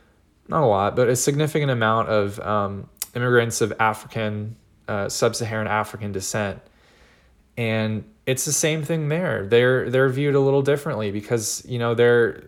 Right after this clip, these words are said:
they're a super minority in Paris. And, um,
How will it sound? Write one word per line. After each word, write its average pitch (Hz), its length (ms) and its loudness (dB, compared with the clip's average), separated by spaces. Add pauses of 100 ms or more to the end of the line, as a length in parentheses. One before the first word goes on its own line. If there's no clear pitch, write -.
(140)
they're 113 420 2
a 110 180 -2
super 170 320 0
minority 101 680 -2 (200)
in 98 320 -8
Paris. 101 640 -6
And, 101 320 -8 (680)
um, 95 460 -4